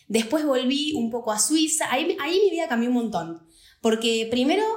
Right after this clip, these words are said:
em-, fue la primera vez que empecé a ir a Argentina un mes, un mes y medio por año. O sea, yo ya desde esa primera vez, yo me acuerdo que creo que fue el primer año que me fui un mes y medio a Argentina.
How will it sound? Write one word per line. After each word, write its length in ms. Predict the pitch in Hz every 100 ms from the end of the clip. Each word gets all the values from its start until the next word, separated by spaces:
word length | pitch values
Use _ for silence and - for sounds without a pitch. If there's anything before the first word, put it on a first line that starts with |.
| -
em-, 240 | - 240 247
fue 120 | 262
la 140 | 302 -
primera 300 | 247 262 269
vez 120 | 302
que 80 | 302
empecé 760 | 254 214 - 233 269 302 - _ _ -
a 160 | 196
ir 180 | 214 254
a 80 | 269
Argentina 680 | 226 226 214 220 277 302 302
un 160 | 233 233
mes, 220 | 240 247
un 100 | 233
mes 160 | 214 208
y 20 |
medio 260 | 202 214 208
por 120 | 180
año. 300 | 160 147 135 _ _ _ _ _ _
O 80 | 208
sea, 540 | 214 196 180 175 175 - -
yo 440 | - - 254 285 294
ya 360 | - 247 240 240
desde 340 | 226 214 220 240
esa 200 | 254 285
primera 340 | 247 262 262
vez, 460 | 247 277 339 - -
yo 260 | 247 254 262
me 120 | 214
acuerdo 260 | 214 247
que 80 | 247
creo 200 | - 247
que 160 | 240 208
fue 160 | -
el 40 | 220
primer 260 | 220 226 240
año 240 | 247 277
que 60 | 226
me 120 | 196
fui 200 | 214 233
un 160 | 226
mes 220 | 226 214 -
y 60 |
medio 240 | 202 185 165
a 40 |
Argentina. 580 | 131 160 156 156 135 -